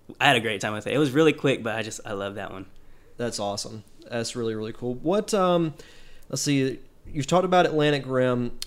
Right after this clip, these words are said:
Speaker 2: Uh, what, uh, on your training, it says that you did improv. Now, is that, like, a specific type of class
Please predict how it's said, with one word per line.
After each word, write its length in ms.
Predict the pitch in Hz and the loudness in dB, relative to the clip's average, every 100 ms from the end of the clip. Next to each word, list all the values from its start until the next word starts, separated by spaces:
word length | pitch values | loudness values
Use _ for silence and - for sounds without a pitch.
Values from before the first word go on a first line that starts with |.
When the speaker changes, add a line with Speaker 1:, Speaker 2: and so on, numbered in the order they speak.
| - - | -12 -4
Speaker 2:
Uh, 300 | 143 135 131 | 2 6 6
what, 540 | 131 139 151 262 277 | 4 2 4 4 2
uh, 420 | 208 180 151 127 120 - - - - - - - | 2 6 6 4 0 -6 -20 -20 -20 -20 -8 2
on 160 | 151 | 4
your 100 | 151 | 4
training, 460 | 135 - 214 196 165 | 2 2 4 6 4
it 100 | 139 | 4
says 480 | - 147 139 131 - | 4 4 4 2 0
that 220 | 131 117 | 0 0
you 140 | 127 | -2
did 360 | 117 127 117 - | 2 2 0 -2
improv. 540 | 147 151 - 113 104 104 | -2 -2 0 2 2 0
Now, 160 | 120 | -2
is 100 | 120 | 0
that, 180 | 139 147 | 0 0
like, 140 | 139 | -2
a 40 | 131 | -2
specific 600 | - 123 - 143 123 - | -6 -6 -4 -4 -6 -8
type 240 | - 123 | -6 -6
of 140 | 123 - | -6 -16
class 600 | - 120 135 160 - - | -8 -6 -4 -6 -8 -12